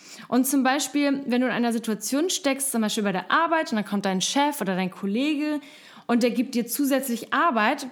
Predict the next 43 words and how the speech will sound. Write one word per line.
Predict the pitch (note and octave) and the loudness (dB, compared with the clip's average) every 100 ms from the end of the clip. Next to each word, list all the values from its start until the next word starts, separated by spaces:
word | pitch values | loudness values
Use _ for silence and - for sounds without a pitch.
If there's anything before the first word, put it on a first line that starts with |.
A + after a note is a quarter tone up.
| - | 0
dann | B3 | 2
machst, | B3+ C#4 | 4 2
machst | C#4+ D#4 - | 2 2 0
du | E4+ | -2
automatisch, | - A#3 - C4+ B3 D4 D#4+ D4+ | -2 -2 0 2 2 2 0 -4
du | A3+ | -2
gehst | G#3 C4+ A3 | 0 0 0
wahrscheinlich | G#3+ A3 A3 A3+ | -2 0 0 -2
auf | - - | -4 -2
Autopilot | B3 C4+ A#3+ G#3+ G3 G3+ C#4+ - - - | 0 0 -2 -2 0 2 0 -4 -16 -6
und | A#3 A#3+ | 0 2
sagst, | A#3+ C#4 - | 2 0 -2
„Klar, | B3+ B3 A3 | 0 0 0
klar, | - F4 F#4+ D4+ F#3 - - - - | 0 2 2 2 -2 -8 -20 -10 0
mach | E4+ F4 | 0 0
ich | D4+ | -6
zusätzlich, | - D#4 C#4 B3 A3+ G3+ G3+ | -6 -4 -2 -2 0 -4 -2
klar, | - D#4+ E4 B3 | 0 2 4 2
ich | G#3+ | 0
nehme | B3+ C#4 | 0 2
dir | A#3+ | 0
das | A#3+ | -2
Projekt | - C4 C#4 C#4+ | -2 -2 0 0
ab, | G3 E3 - | -4 -4 -6
klar, | - C#4+ D4 A3 | -4 0 2 0
kein | - A#3+ B3+ | -2 -2 -2
Problem.“ | - A#3 A3+ C4 G3 - - - - - | -4 -4 0 0 0 -4 -16 -20 -8 0
Was, | C4+ D#4+ | 2 2
du | B3 | 0
möchtest, | A#3 A3+ - | 0 -2 -4
dass | G#3 | -4
ich | G3+ | -4
deine, | G#3 G3+ G3+ G3+ G3+ - - - - - | -2 0 0 -2 -6 -18 -18 -18 -14 -4
ähm, | G3+ F#3+ F#3 | -2 -2 -4
Klausuren | - A#3+ A#3 A3+ B3 F4 E4 | -2 2 2 2 0 0 2
nochmal | C#4+ C#4+ C4 C4 | 0 0 0 2
irgendwie | B3+ B3 C4+ | 0 0 0
überarbeite, | A#3 - B3 C#4+ C#4+ C4 B3+ | 0 2 2 2 0 0 0
deine | A3 A3 | 0 0
Projekte? | B3 C4+ C4+ | -2 -4 -6
Klar, | C4+ - D4+ D#4 D4 | -10 -8 -2 0 2
mach | A#3+ A#3 A#3 | 2 0 -2
ich. | F#3+ F3+ | -8 -8